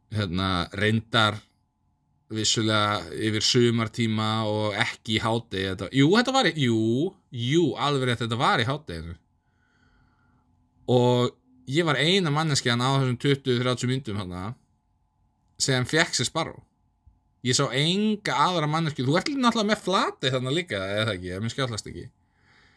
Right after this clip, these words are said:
Og vissulega á ég eftir að fjalla um Flatey hérna, en,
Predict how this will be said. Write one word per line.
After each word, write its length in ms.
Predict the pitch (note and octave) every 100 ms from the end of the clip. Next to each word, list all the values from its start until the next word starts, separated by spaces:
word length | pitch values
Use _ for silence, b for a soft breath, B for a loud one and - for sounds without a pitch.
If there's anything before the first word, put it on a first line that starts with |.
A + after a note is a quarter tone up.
| b b b b b b b b b _ A2+
Og 560 | A#2 A#2 A#2+ A#2+ A#2+ - _ _ _ _ _ _ _ _ _ _ _ _ _ _ -
vissulega 400 | A#2 A#2+ C3+ B2
á 80 | B2
ég 100 | B2+
eftir 200 | - A#2
að 80 | A2
fjalla 340 | C#3 C#3 C3 C3+
um 80 | B2
Flatey 460 | C#3+ C#3+ - A2+
hérna, 260 | G#2+ G2 F2+ F2 G2+
en, 160 | G2+